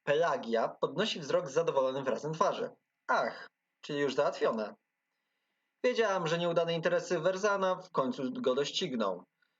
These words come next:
Nie spodziewałam się wprawdzie, że będzie to dziełem kogoś spoza naszego kręgu, ale jak widać, nie tylko nam się naraził. W każdym razie ambasada zerwała związki z Verzanem,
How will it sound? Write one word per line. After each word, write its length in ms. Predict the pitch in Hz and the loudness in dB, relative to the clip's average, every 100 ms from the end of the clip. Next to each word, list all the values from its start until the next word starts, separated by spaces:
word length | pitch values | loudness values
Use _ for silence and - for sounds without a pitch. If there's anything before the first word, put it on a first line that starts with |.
| _ | _
Nie 60 | 247 | -6
spodziewałam 640 | - 196 165 160 151 143 135 | -2 0 2 2 4 2 0
się 280 | - 147 | 0 0
wprawdzie, 480 | 131 - 151 127 135 | 0 0 0 2 2
że 100 | 139 | 2
będzie 220 | 135 135 | 2 0
to 100 | 135 | -2
dziełem 260 | 127 135 131 | 0 0 0
kogoś 300 | 135 131 131 | 0 0 -2
spoza 240 | - 135 | -2 -2
naszego 320 | 127 123 127 139 | 0 -2 0 0
kręgu, 540 | 233 170 147 180 - _ - | 0 0 0 -2 -4 _ -2
ale 200 | 220 202 | 0 0
jak 100 | 185 | 0
widać, 320 | 190 175 - - _ | 0 0 -4 -16 _
nie 80 | 220 | -2
tylko 300 | 226 175 175 | 0 2 2
nam 160 | 147 131 | 2 -2
się 120 | 143 | -2
naraził. 580 | 147 160 120 107 101 - _ _ _ _ _ _ _ _ _ | 0 2 0 -4 -10 -12 _ _ _ _ _ _ _ _ _
W 20 | |
każdym 340 | 233 226 220 | 0 2 2
razie 340 | 208 190 180 180 - _ | 2 2 0 -2 -14 _
ambasada 480 | 220 208 196 185 175 | -2 0 0 2 2
zerwała 400 | 156 151 156 139 | 2 2 2 0
związki 480 | 135 147 135 143 127 | 0 -2 -2 -4 -4
z 160 | 120 | -2
Verzanem, 560 | 131 120 123 - 151 160 | -2 0 2 2 0 -2